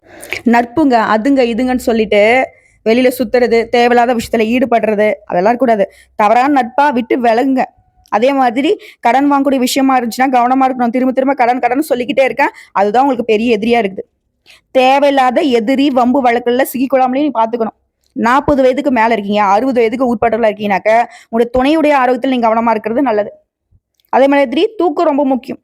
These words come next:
ஜூலை இருபத்தி எட்டாம் தேதிக்கு பிறகு பன்னிரெண்டாம் இடத்துல செவ்வாய் வருவதனால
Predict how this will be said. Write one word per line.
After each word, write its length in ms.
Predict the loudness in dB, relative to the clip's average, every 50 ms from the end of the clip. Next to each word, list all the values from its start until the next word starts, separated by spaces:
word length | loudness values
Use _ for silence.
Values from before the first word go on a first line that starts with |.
| _ -20 -16 _
ஜூலை 360 | -4 0 2 2 4 4 2
இருபத்தி 280 | 2 2 0 0 0 0
எட்டாம் 180 | 2 2 2
தேதிக்கு 280 | 2 0 -2 -2 -2 -2
பிறகு 340 | 0 0 0 2 0 0 0 0
பன்னிரெண்டாம் 400 | 0 0 0 0 0 0 0 0
இடத்துல 220 | -2 -2 0 -2
செவ்வாய் 440 | -2 0 -2 -2 0 0 0 0 2
வருவதனால 560 | 2 0 0 0 0 0 0 2 2 2 0